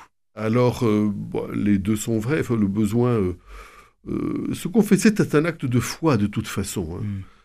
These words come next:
Speaker 1: Euh, c'est un acte de foi, un acte de confiance, euh, dans le Christ, dans, dans l'Église.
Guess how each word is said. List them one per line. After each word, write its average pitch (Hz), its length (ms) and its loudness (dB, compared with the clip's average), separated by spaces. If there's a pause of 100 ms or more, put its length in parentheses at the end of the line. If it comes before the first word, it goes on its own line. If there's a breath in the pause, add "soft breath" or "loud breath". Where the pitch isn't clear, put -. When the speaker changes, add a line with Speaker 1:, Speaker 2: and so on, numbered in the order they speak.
(360 soft breath)
Speaker 1:
Euh, - 260 -10
c'est 110 240 -8
un 113 140 -2
acte 123 240 -8
de 98 140 -4
foi, 120 460 -4
un 165 120 0
acte 113 140 0
de 110 60 0
confiance, 123 760 -2
euh, 107 300 -6
dans 92 220 -8
le 98 120 -4
Christ, - 540 -8
dans, 87 480 -6 (100)
dans 87 160 -8
l'Église. 98 680 -2